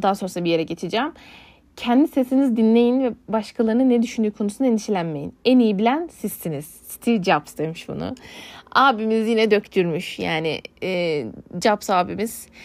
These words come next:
Çünkü bu da yine kend-, yani düşünün Steve Jobs başkalarını dinleseydi şu an biz olduğumuz noktada değil, yani teknolojide olur muyduk? Ben bunu çok merak ediyorum çünkü bu sözü ilk duyduğumda da bunu düşündüm. Yani adam direkt diyor ki hani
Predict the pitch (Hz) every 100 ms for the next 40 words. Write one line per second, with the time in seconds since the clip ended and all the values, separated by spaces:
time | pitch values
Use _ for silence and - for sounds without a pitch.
0 | - - - - 302 302 339 - 226 269
1 | 311 302 302 277 254 254 - 202 - -
2 | - 226 294 254 208 - 294 220 294 277
3 | - - - - 208 214 - 302 277 254
4 | 262 269 277 247 208 - 302 254 285 277
5 | 240 269 254 262 247 233 226 202 170 226
6 | 233 226 233 240 226 208 175 147 - -
7 | - - - - 226 254 285 269 285 262
8 | 247 254 254 226 262 285 - 240 247 220
9 | 220 247 226 233 233 226 233 220 214 220
10 | - 185 185 196 277 294 339 320 392 359
11 | 240 208 226 247